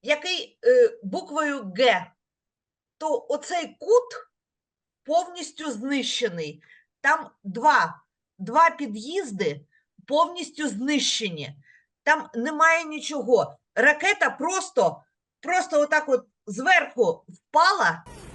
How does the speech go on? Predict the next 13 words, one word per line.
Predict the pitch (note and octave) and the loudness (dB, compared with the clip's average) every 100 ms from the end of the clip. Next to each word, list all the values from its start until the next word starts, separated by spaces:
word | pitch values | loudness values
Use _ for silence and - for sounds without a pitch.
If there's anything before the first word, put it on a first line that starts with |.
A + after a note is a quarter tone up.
| - - - - - - - - | -20 -20 -20 -20 -20 -20 -20 -10
і | C#4+ | -8
нічого | E4 - F#4 G4 F#4+ G#3 E3+ - - - - - | -8 -8 -4 -2 0 -2 -2 -16 -20 -20 -20 -6
не | B3+ | -4
можна | D#4 F4 F#4+ D#4 | -4 -4 -4 -6
б-, | A3+ A#3+ | -4 -4
ну, | D#4 D4+ | -4 -2
нічого | C4+ D#4 - F4 D#4 | -4 -6 -6 -2 -2
просто | D#4 D4+ D4+ D4 C4 | -2 -6 -4 -4 -4
не | C#4+ | -4
можна, | C#4 B3 A#3+ G3+ F#3+ - - - - - - | -2 -2 0 -4 -4 -12 -18 -18 -20 -18 -10
е, | B2 A3 A3 G#3 - - - | -4 -2 -2 -2 -4 -8 -10
зробити. | G#3 D4+ A#3+ C4 - A3 G3+ F3+ | -2 0 2 0 2 4 2 2
Е, | G#3+ A3 | 0 0